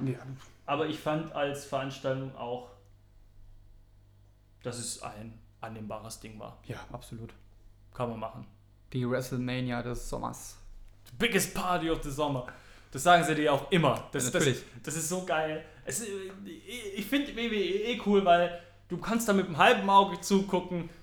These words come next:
Speaker 2: Dir wird eh alles fünfmal erzählt. Du kannst dir jetzt alles sechsmal angucken. Es ist, es ist toll.
Speaker 1: Ich kann's
Speaker 2: Wirklich.
Speaker 1: zwischendurch auch mal schlafen.
Speaker 2: Ja, es ist aber wirklich so.
Speaker 1: <laughs> Ja.
Speaker 2: Und dann wachst du auf und dann siehst du, ach, ich hab ja gar nichts verpasst.
Speaker 1: <laughs>
Speaker 2: Das ist voll geil.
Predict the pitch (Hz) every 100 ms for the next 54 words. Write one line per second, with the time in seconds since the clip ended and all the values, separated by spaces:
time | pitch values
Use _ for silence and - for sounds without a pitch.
0 | - 202 190 214 196 190 - - 233 233
1 | 233 196 185 185 - 180 180 175 - -
2 | 247 277 214 190 190 185 180 - - 226
3 | 233 196 190 190 190 190 196 185 185 180
4 | 185 220 - - - 240 220 170 - -
5 | - 143 127 117 117 - 147 226 147 143
6 | 135 127 117 120 175 165 170 165 151 139
7 | 240 247 196 202 147 143 190 - 139 -
8 | 123 120 - - - - - 180 220 196
9 | 196 - 220 180 208 214 185 170 147 196
10 | 196 - - 165 156 156 151 - 156 190
11 | - - - - - 180 - - 143 135
12 | - - 147 - 170 165 143 123 120